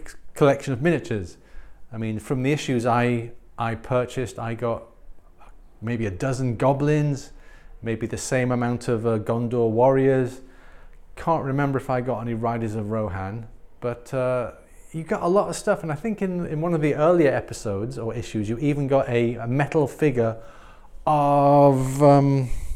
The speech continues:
of Strider, which was really, really good. And it didn't break the bank. And it was a really, really good product. You know, you, like I say, you could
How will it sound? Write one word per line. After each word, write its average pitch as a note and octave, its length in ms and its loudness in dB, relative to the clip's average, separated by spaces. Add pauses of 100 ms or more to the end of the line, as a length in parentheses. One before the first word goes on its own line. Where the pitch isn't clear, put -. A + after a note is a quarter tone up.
(160)
of C#3 160 -2
Strider, D#3+ 640 4 (960)
which - 160 -8
was A2 160 -4
really, G2+ 300 -4
really A#2 260 -2
good. C3 400 0 (220)
And C#3+ 120 -2
it D3 80 -4
didn't A3+ 200 2
break F3+ 220 2
the D#3+ 60 2
bank. E3 460 -2 (640)
And D3 120 -4
it C#3 60 -6
was C3+ 100 -4
a C3+ 80 0
really, D#3+ 320 4
really C#3+ 280 4
good C#3 300 2
product. C3 500 -2
You C#3+ 60 -6
know, A2 60 -4
you, A2+ 240 -4 (320)
like D3 260 0
I D#3 60 2
say, D3+ 200 0
you B2 200 0
could D3+ 480 2